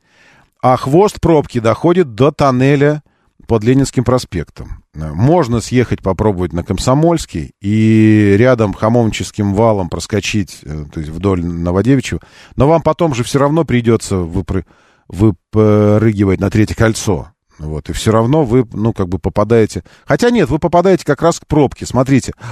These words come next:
вы даже объезжаете ее.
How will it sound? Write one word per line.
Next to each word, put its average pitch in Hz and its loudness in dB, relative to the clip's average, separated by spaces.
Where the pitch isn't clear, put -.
вы 131 2
даже 175 2
объезжаете 170 2
ее. 110 2